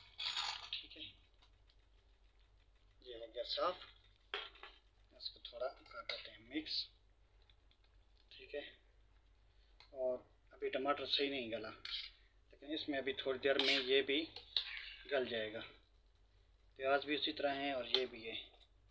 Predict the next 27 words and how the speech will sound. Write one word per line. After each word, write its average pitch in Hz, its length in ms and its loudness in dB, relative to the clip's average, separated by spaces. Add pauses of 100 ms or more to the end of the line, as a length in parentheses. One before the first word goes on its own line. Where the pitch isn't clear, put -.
(1120)
टमाटर 135 360 2
भी, - 100 -6 (1900)
ठीक 143 200 -6
है। 165 60 -4 (1080)
ये 143 160 -6
थोड़ी 135 140 0
देर 127 180 2
में 127 260 -2 (640)
ready 143 260 8
हो 113 120 -6
जाएगा। 107 320 -6 (1160)
इसको - 420 -10
अभी 131 160 -2
boil 127 260 4
करते 147 300 -2
हैं। 143 160 -2 (760)
इसको - 220 -10
हमने 117 200 -10 (400)
पाँच 139 200 -6
पे 151 160 -2
flame 139 260 -4
लगाई 131 300 0
हुई 131 160 -4
है, 131 100 -4 (1120)
और 113 160 -12
ये 113 180 -10
देखें, 101 300 -10